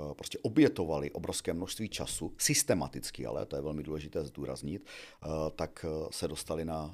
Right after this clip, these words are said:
velmi vysokou úroveň, eh, výkonnosti. Eh, měl jsem možnost takto trénovat několik našich fotbalových reprezentantů, nejen z Brna, jako kondiční trenér připravovat. A, eh, od nějakého dětského věku nebo mládežnického věku.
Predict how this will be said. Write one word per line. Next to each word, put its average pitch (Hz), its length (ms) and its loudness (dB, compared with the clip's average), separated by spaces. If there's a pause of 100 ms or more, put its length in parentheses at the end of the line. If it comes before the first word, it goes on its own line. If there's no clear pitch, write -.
(120)
velmi 76 240 0
vysokou 71 760 -4
úroveň, 69 580 -4
eh, - 60 -8 (720)
výkonnosti. - 500 -6
Eh, - 380 -10 (220)
měl 87 220 2
jsem 107 160 2
možnost 90 280 0
takto - 260 -4
trénovat 85 400 0
několik 82 320 -2
našich - 280 -4
fotbalových 76 640 -2
reprezentantů, 78 640 -2
nejen 92 300 2
z 101 40 -4
Brna, 87 440 -4 (240)
jako 98 200 0
kondiční 104 420 2
trenér 78 360 -2
připravovat. 62 600 -10 (560)
A, 73 640 0
eh, - 120 -4 (200)
od - 200 -10 (100)
nějakého 80 320 -2
dětského 87 480 0
věku 76 240 -2
nebo 82 140 -2
mládežnického 78 720 -2
věku. 87 460 -6